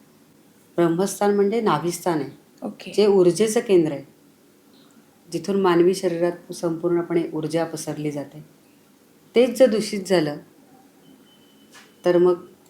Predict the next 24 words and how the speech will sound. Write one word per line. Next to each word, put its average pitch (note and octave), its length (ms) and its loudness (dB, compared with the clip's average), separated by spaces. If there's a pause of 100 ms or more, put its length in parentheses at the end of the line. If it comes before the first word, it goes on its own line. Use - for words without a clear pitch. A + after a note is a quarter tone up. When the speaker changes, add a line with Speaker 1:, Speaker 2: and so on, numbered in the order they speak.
(160)
Speaker 1:
ऊर्जा E3+ 280 2
मिळू F3 240 4
शकत D#3+ 400 -6
नाही D#3 240 -6
आणि E3 220 -6
Speaker 2:
बरोबर. - 380 -12
Speaker 1:
सर्वात F3+ 440 -4
मोठा F3 360 -6 (420)
दोष E3 300 -2
आहे C#3+ 100 -10
तो. - 120 -20 (1040)
आणि F3 220 4
ईशान्य, F#3 560 0
ईशतत्वाची F3+ 680 0
दिशा D#3+ 260 -4
आहे, D#3 100 -2
जिथे D#3 260 -4
आपलं F3 240 -4
देवघर D#3+ 440 0
असतं, - 260 -8 (1500)
अं, D3+ 500 -6
जलतत्वाची E3+ 640 0
दिशा D#3 320 -6
आहे, C#3+ 280 -12